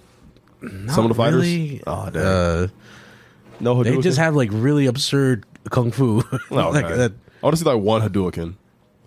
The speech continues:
Speaker 2: 'Cause I love, I love the Street Fighter Two anime from back in the day. Michael Myers is scary, and he's scary, but he ain't hairy.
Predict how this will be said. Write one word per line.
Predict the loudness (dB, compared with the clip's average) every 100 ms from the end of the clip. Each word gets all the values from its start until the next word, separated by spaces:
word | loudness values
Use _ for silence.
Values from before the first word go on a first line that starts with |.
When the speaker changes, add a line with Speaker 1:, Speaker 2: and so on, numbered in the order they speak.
| _
Speaker 2:
'Cause | -2 2
I | 2
love, | 2 2 2 2 0 -6 -14 -4
I | 2
love | 2
the | 0
Street | -2 -4 0
Fighter | 0 2 0 0 0 -2 -4 -6
Two | 0 2 2 2
anime | -2 -2 -2 -4
from | -2
back | -2 -2
in |
the | -2
day. | 0 0 0 -6 -10 -20 -18 -16 -4
Michael | 0 2
Myers | 2 2 0
is |
scary, | -2 -2 0 2 2 0 -6 -18 -20 -20 -2
and | 2 2 2 0
he's | 0 0
scary, | -2 0 0 2 2
but | 2 2
he |
ain't | 2 2
hairy. | 2 2 0